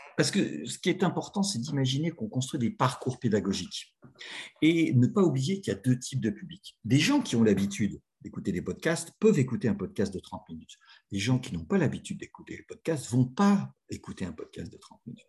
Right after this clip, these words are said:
Donc, il faut savoir alterner les formats. Dans les parcours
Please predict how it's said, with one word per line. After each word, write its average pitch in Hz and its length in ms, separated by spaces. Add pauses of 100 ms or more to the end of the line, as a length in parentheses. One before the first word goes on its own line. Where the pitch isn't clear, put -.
Donc, 196 240
il 202 60
faut 196 120
savoir 170 520
alterner 139 480
les 117 120
formats. - 400 (960)
Dans 147 120
les 170 120
parcours - 560